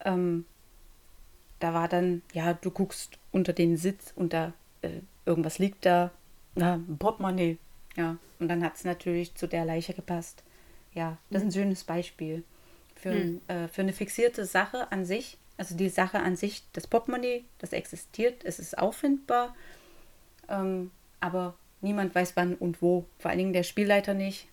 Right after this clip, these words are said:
Speaker 1: weil der das spontan entscheidet. Ja, so, das sind ganz, äh,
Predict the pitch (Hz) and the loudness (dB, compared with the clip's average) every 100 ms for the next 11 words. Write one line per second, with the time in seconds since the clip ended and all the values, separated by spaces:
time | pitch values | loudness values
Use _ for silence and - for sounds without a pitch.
0 | - 170 175 175 - - 175 - - - | -4 -2 0 -2 -6 -6 -6 -6 -18 -12
1 | - - 233 196 175 170 165 160 160 151 | -10 -2 -2 0 -4 -4 -6 -6 -8 -10
2 | 151 - - - - - - - - 80 | -12 -12 -14 -14 -18 -20 -20 -18 -14 -14
3 | - - - - - - - - - - | -14 -20 -20 -20 -18 -16 -16 -20 -20 -12
4 | 160 160 175 - - 185 196 190 185 175 | -10 -10 -16 -20 -8 -4 -4 -4 -6 -8
5 | - - - | -10 -18 -12